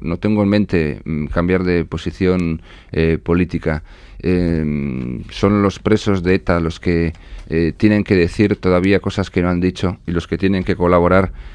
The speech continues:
eh, con la justicia para aclarar los crímenes cometidos por eta pendientes de resolución. Yo lo que aquí pretendo es que no haya ningún tipo de impunidad, defender a las víctimas del terrorismo y defender,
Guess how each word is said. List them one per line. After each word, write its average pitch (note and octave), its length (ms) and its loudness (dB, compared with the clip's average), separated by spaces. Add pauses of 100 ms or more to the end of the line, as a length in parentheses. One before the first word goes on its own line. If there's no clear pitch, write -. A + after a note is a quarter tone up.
(100)
eh, E2+ 240 2
con F#2 140 0
la F2+ 80 2
justicia G#2 580 -2
para F2+ 340 0
aclarar F#2 400 2
los F#2 200 0
crímenes F#2 420 -2
cometidos E2+ 480 -2
por E2 160 -2
eta E2+ 200 -2
pendientes E2+ 420 -2
de D#2+ 80 -4
resolución. D#2+ 580 -4 (120)
Yo F2+ 140 2
lo F2 100 0
que E2+ 100 -4
aquí F#2 340 0
pretendo B2 680 2
es - 200 -6
que F#2 160 -2
no F2+ 120 0
haya F#2+ 140 2
ningún F2+ 300 0
tipo E2 440 0
de D#2+ 80 -2
impunidad, E2 500 -2 (500)
defender F2+ 440 -2
a G2 60 2
las F2+ 160 -2
víctimas F#2 420 -4
del E2+ 120 -2
terrorismo G#2 520 -4
y G#2+ 60 0
defender, F#2 500 0